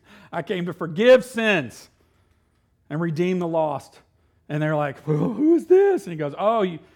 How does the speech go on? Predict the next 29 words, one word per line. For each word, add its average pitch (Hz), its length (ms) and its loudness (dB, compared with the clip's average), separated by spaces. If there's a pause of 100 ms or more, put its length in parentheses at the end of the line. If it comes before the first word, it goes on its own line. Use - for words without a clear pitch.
(160)
you 170 140 -2
need 208 160 2
a 170 80 2
sign 196 380 0
to 170 60 -2
validate 175 480 -2
that 170 80 -4
I 165 100 -2
can 160 120 -6
actually 160 300 -6
do 160 140 -2
this. 156 260 -4
Well, 143 100 -10
watch 147 280 -4
this." 131 380 -8 (1600)
And 139 100 -8
he 135 60 -6
commands 143 360 -8
him 139 80 -8
to 131 60 -10
get 139 120 -4
up 131 120 -6
and 123 120 -14
rise 117 240 -12
and 110 120 -14
walk. 107 260 -18 (1600)
The 143 80 -8
miracles 131 600 -8 (720)
point 139 380 -10